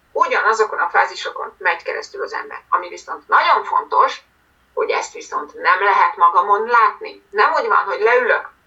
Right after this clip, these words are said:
kontemplálok, vagy meditálok, és előbb-utóbb felfedezem, hogy most már egy szubtilisabb tartományban vagyok, még mindig létezik én, pedig már a testemmel ezt nem azonosítom.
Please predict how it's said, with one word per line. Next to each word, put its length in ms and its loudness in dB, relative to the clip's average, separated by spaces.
kontemplálok, 840 2
vagy 200 -2
meditálok, 720 0
és 180 -4
előbb-utóbb 680 2
felfedezem, 840 2
hogy 140 -2
most 340 2
már 400 4
egy 320 -2
szubtilisabb 840 -4
tartományban 760 2
vagyok, 360 2
még 180 2
mindig 320 0
létezik 500 0
én, 300 -2
pedig 260 0
már 160 6
a 120 2
testemmel 580 2
ezt 200 -6
nem 160 0
azonosítom. 840 -4